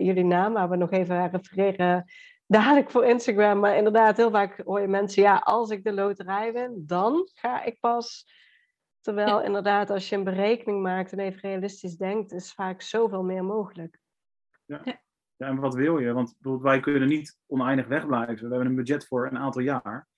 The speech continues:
Speaker 3: En dan moeten we echt een keer gaan werken. Ehm, of misschien tussendoor al wel. Dus ja, eh,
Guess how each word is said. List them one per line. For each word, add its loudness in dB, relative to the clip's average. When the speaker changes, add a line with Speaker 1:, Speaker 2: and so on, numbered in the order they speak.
Speaker 3:
En -6
dan 2
moeten 4
we 2
echt -2
een -8
keer -2
gaan -2
werken. -2
Ehm, -6
of -8
misschien 0
tussendoor 0
al 2
wel. -4
Dus -16
ja, -8
eh, -14